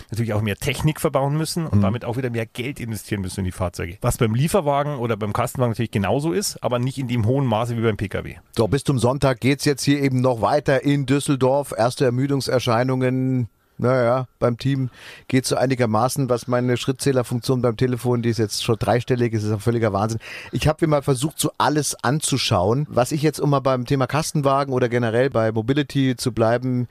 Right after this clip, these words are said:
Speaker 2: so ein bisschen festgestellt hab, es ist doch alles nach oben gegangen. So S-U-V-mäßig, wie soll man, wie nennt man das? Allrad. Allrad
Speaker 1: Ja.
Speaker 2: ist ein Riesending geworden, oder? Mehr
Speaker 1: Also
Speaker 2: als
Speaker 1: das
Speaker 2: in den
Speaker 1: Thema, das
Speaker 2: Vorjahren?
Speaker 1: Thema, ich muss auch sagen, was ständig wächst, ist das Thema Offroad und Autarkie.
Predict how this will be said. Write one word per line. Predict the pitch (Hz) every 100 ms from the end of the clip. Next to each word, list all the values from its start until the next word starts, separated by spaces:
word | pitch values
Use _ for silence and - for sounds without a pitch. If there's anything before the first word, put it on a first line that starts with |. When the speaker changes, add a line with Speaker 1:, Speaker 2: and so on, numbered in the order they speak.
| - -
Speaker 2:
so | -
ein | 120
bisschen | 123 180
festgestellt | 185 160 - 156 147 139
hab, | 143
es | - -
ist | 123
doch | 131
alles | - 117 117
nach | 117
oben | 131 110
gegangen. | 90 - 71 65 - -
So | -
S-U-V-mäßig, | 143 - 151 131 170 156 143 123 110 95 110
wie |
soll | 107
man, | 131 117 107
wie | 113
nennt | 127
man | 117
das? | 85
Allrad. | - 143 139 87 71 - - -
Allrad | 151 170 165
Speaker 1:
Ja. | 139
Speaker 2:
ist | -
ein | 123
Riesending | 117 113 104 107 92
geworden, | 80 65 62 65
oder? | 95 185 208 - - -
Mehr | 120 156
Speaker 1:
Also | 190
Speaker 2:
als | 170
Speaker 1:
das | 135
Speaker 2:
in | 156
den |
Speaker 1:
Thema, | 143
das | 165
Speaker 2:
Vorjahren? | 135 180 156
Speaker 1:
Thema, | 156 147 -
ich | 117
muss | 147
auch | 120 147
sagen, | 170 151 143
was | 120 - - -
ständig | - 135 143 110
wächst, | 117 - 131
ist | -
das | 110
Thema | - 117
Offroad | 107 117 131 110
und | 107
Autarkie. | 98 - - - 104